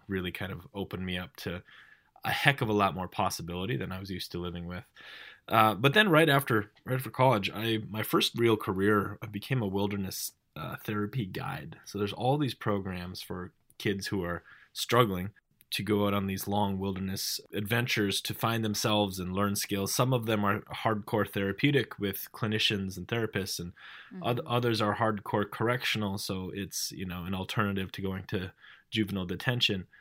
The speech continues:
Speaker 1: And I spent several years and really just found my place, uh, for a couple reasons. So the, the connection with nature itself was probably first and foremost,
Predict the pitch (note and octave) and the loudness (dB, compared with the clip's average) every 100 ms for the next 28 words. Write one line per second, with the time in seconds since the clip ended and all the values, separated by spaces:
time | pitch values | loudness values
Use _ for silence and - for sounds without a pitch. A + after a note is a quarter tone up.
0 | - _ _ _ G#2 G2 G2 F#2+ - G2+ | -20 _ _ _ -2 0 0 -4 -6 -6
1 | G2+ G#2 - A2 G#2 - - A2 A2 G#2 | -4 -6 -4 -4 -4 -6 -4 0 4 4
2 | F#2+ F#2+ F2 - _ _ - _ _ _ | 4 2 -2 -8 _ _ -20 _ _ _
3 | _ - A2 G2 G#2 A#2+ A2+ F#2+ F2+ - | _ -14 -8 -2 4 6 6 4 -4 -8
4 | - G2 F#2+ F#2+ F2+ - G#2+ F2+ F2+ - | -6 -4 -2 -2 -4 -4 -2 0 -2 -2
5 | - - _ _ - A1 C2+ C2+ B2 C#3+ | -4 -4 _ _ -18 -12 -10 -4 4 6
6 | C3+ C3+ A2 G2 - - - - - G#2+ | 6 4 2 -2 -4 -8 -8 -4 0 2
7 | G#2+ G#2 G#2+ G#2 G#2+ G2+ G2 A2 - B2+ | 0 -2 -8 0 2 4 2 0 2 2
8 | A#2 G#2+ G#2 A2 G#2+ G2+ - E2 - - | 4 0 2 0 2 0 0 -2 -4 -4
9 | E2+ E2 - F2 E2 - - - F#2 F2 | -4 -6 -6 -6 -6 -8 -6 0 0 -2
10 | E2+ F2 F#2 F#2+ F2 - D#2 F2 F2 F#2 | -8 -10 -8 -6 -4 -4 -6 -10 -8 -8
11 | D#2+ - | -8 -10